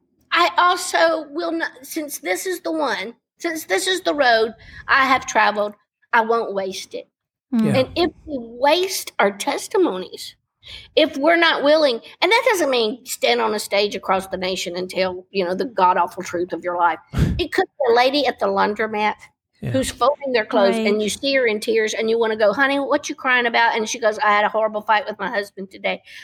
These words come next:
Speaker 1: And I can put my arm around her and go, "Boy, did I too. You know what? Here's what we've learned. Here's what."
Speaker 3: Right.
Speaker 1: That's what not letting your pain be wasted.
Speaker 2: Right.
Speaker 3: Mm.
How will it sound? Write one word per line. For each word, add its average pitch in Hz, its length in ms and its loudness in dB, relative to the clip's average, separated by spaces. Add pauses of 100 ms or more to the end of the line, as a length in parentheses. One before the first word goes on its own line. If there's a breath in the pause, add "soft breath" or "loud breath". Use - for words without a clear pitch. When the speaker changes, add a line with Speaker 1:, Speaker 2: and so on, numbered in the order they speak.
(160 loud breath)
Speaker 1:
And 220 160 4
I 214 100 4
can 220 240 -4
put - 180 -2
my 220 100 2
arm 214 220 2
around 214 320 2
her 208 80 0
and 214 100 0
go, 190 260 0 (140)
"Boy, 190 280 2
did 196 160 2
I 202 220 4
too. 175 240 -4 (400 loud breath)
You 190 100 2
know 185 140 4
what? 202 200 2
Here's 226 240 0
what 202 200 -2
we've 220 240 0
learned. 214 500 0
Here's 214 180 -4
what." - 120 -4 (340 loud breath)
Speaker 3:
Right. 123 240 -4
Speaker 1:
That's 339 580 0
what 233 440 2 (160)
not 233 520 4 (120)
letting 208 480 2
your 190 160 -2
pain 240 760 -4 (360)
be 285 160 -2
wasted. 302 800 -4 (240)
Speaker 2:
Right. 110 340 -2
Speaker 3:
Mm. - 40 -16